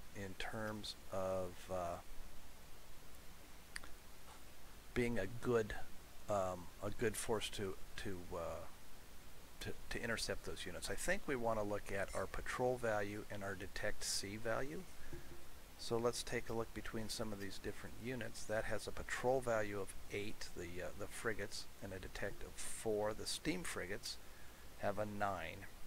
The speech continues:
and the scouting squadrons are a six. So that would indicate that possibly these, uh, these steam frigates would be what we would possibly want to use. How about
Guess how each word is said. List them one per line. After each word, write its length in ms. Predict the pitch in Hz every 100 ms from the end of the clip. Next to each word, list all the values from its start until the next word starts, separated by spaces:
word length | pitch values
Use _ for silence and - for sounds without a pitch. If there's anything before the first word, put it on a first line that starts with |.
| - -
and 140 | 92
the 80 | 92
scouting 500 | - - 123 123 113
squadrons 760 | - 107 98 95 101 98 - - - - - - - -
are 160 | 92 90
a 80 | 87
six. 440 | - - 101 -
So 100 | -
that 300 | 107 160 -
would 160 | 117 120 -
indicate 720 | 127 127 - - 92 90 - - -
that 260 | 101 98 - - - -
possibly 680 | - 117 - 110 101 98 92 - - 85 95
these, 440 | 113 110 98 -
uh, 180 | 104 87 101
these 160 | 95
steam 320 | - - 160
frigates 640 | 156 - 101 92 - - - - - - - - - - - - -
would 240 | 110 101
be 160 | 107 101
what 260 | 98 101 -
we 140 | 98
would 240 | 90 87 -
possibly 680 | - 110 - 110 98 92 87 -
want 240 | 101 92 -
to 100 | 95
use. 220 | 87 85
How 200 | 127 127
about 300 | 123 117